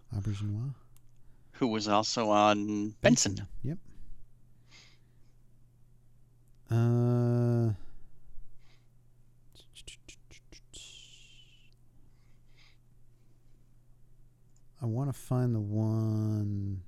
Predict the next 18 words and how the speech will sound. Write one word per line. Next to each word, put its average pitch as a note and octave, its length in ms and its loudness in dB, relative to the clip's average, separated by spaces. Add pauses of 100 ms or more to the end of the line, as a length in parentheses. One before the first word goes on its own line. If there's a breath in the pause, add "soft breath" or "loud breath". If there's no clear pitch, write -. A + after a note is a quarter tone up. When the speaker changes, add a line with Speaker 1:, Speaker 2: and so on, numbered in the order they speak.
(140)
Speaker 1:
that - 100 -12
start-, - 480 -14
it's A2 140 -8
gotta A#2 260 -2
be F#2+ 140 -8
season E2+ 380 -2
six - 320 -14
then. G2 240 -8 (1400)
Um, G2+ 1700 -2 (3500 soft breath)
so C#3 160 4
the C3 120 8
episode D#3 440 6
is C#3 120 4
called B2 300 2
Far C3+ 400 2
Beyond C3 440 4
the A2 60 4
Stars, - 760 0